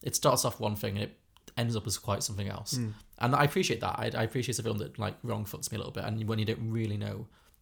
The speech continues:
Speaker 1: what the characters are really thinking inside. I thought
Speaker 2: Mm-hmm.
Speaker 1: that was quite interesting. And I thought the acting was good. I thought he was okay. I mean, he's Danny Day-Lewis. Again, it's like Meryl Streep. His okay is everyone else's best day.
Speaker 2: Yeah.
Speaker 1: But then you've got, I think, the, the two supporting actresses, Vicky Krieps and Leslie Manville, were really, really good. And there was some,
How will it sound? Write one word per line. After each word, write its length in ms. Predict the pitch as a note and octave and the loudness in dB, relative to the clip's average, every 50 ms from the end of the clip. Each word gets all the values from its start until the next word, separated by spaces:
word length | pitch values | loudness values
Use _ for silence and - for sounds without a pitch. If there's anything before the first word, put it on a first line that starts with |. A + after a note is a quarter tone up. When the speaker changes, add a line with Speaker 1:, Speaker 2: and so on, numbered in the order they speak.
| - - - | -20 -10 -6
Speaker 1:
what 220 | B2+ G#2+ - - | -4 -4 -2 -4
the 60 | - | -6
characters 400 | G2+ - G#2+ G2+ G2+ G2+ G#2 G2 | -4 0 0 0 0 0 -2 -2
are 60 | G2+ | -2
really 180 | G2 G#2 G2+ G2+ | -2 -2 -4 -4
thinking 340 | - - G#2+ G#2+ G#2 G2+ G#2 | -6 -6 -8 -6 -6 -6 -6
inside. 380 | G#2+ G#2 - G#2+ A2+ - B2+ B2 A2+ | -6 -6 -6 -6 -6 -8 -8 -10 -8
I 40 | - | -6
thought 40 | - B2+ | -6 -4
Speaker 2:
Mm-hmm. 80 | A#2 | -4
Speaker 1:
that 60 | B2+ A#2+ | -4 -6
was 100 | A2+ - | -8 -8
quite 120 | - A#2 | -8 -8
interesting. 240 | A2+ - - G#2+ G#2+ - - - - - - _ _ - | -8 -8 -8 -10 -10 -12 -16 -20 -20 -20 -20 _ _ 4
And 120 | C3+ D3 | 6 6
I 40 | D#3+ | 6
thought 260 | D#3 - F3+ F3+ - | 6 6 4 4 4
the 100 | E3 D#3 | 4 2
acting 220 | D#3+ - D#3 D#3 | 0 0 0 0
was 80 | D3+ D3 | 0 0
good. 260 | D3+ - G#3+ - - - | 0 0 0 -2 -2 -4
I 60 | C3 | 0
thought 200 | B2 D3 C#3+ C#3+ | 2 4 4 6
he 80 | F3 | 4
was 140 | E3 E3 D3+ | 4 4 2
okay. 440 | - B2 A2+ - C3+ G#2 F#2 G2 - - - _ _ - | 2 0 0 0 0 0 0 0 -4 -10 -14 _ _ 0
I 40 | - | 4
mean, 80 | C3+ C#3+ | 4 6
he's 80 | C3 | 6
Danny 180 | - D#3 C3+ A#2 | 6 4 4 4
Day-Lewis. 340 | A2 A2 A#2 A2 G#2+ - - | 2 2 0 0 -2 -2 0
Again, 200 | B2+ A2+ G#2+ G2 | 2 2 4 4
it's 120 | A2+ - | 2 0
like 80 | B2+ B2 | 0 0
Meryl 80 | A#2+ G#2+ | 0 0
Streep. 260 | G#2 - - - G2 G2 | 0 0 -2 -4 -2 0
His 120 | A2+ A2+ | 0 2
okay 300 | A2 G2+ F#2+ - A2 G2+ | 2 0 0 0 -2 -2
is 100 | G2 G2 | 0 -2
everyone 160 | A2+ G2+ G#2 G2+ | -2 -2 -2 -4
else's 300 | G2+ - - G2 F#2+ - - _ _ _ _ _ _ - | -4 -4 -6 -6 -6 -8 -12 _ _ _ _ _ _ -10
best 200 | G2+ F#2+ - - | -8 -8 -6 -6
day. 140 | A#2+ G#2 G#2 - | -6 -6 -6 -6
Speaker 2:
Yeah. 240 | - C3+ C#3 - - - - - | -6 -4 -4 -4 -4 -8 -4 0
Speaker 1:
But 80 | B2+ A#2 | 2 4
then 120 | C3+ C3 | 6 6
you've 80 | B2 A2 | 6 4
got, 120 | - C#3 - | 4 4 4
I 40 | - | 4
think, 240 | - C#3+ B2+ A#2+ | 2 0 0 2
the, 140 | A#2 A#2+ B2 | 2 2 2
the 140 | B2+ - A#2+ | 2 2 2
two 160 | - - C3 | 2 2 2
supporting 400 | A2 - - B2+ A#2 A#2 - A2 G#2+ | 2 2 0 0 0 0 0 -2 -4
actresses, 360 | G#2+ - - G#2 G2 F#2+ F#2+ | -4 -4 -4 -4 -2 -2 -4
Vicky 200 | F#2+ G2+ - - | -4 -6 -8 -8
Krieps 400 | - - G#2+ G#2+ G#2+ - - - | -6 -4 -4 -4 -4 -4 -4 -4
and 340 | - A#2+ A2 G#2 G#2 G#2 - | -4 -4 -4 -4 -4 -4 -2
Leslie 220 | - A2 G2 A2 | -2 -2 0 0
Manville, 300 | G#2+ G#2+ G#2+ G2 A#2 A#2 | 0 -2 -2 -2 -4 -4
were 100 | A2 G#2+ | -4 -2
really, 160 | G#2 A2+ A2+ A2 | -2 -2 -4 -4
really 160 | A#2 - - | -6 -8 -8
good. 220 | - - - - - - _ _ _ _ - - | -8 -10 -12 -14 -16 -20 _ _ _ _ -10 -6
And 240 | A2+ G#2+ G#2 G2+ G#2 | -4 -2 -2 -2 -4
there 120 | - - A#2 | -2 0 2
was 140 | G#2 - - | 2 2 2
some, 320 | - A#2 A#2 A2+ A2 | 0 0 0 0 -2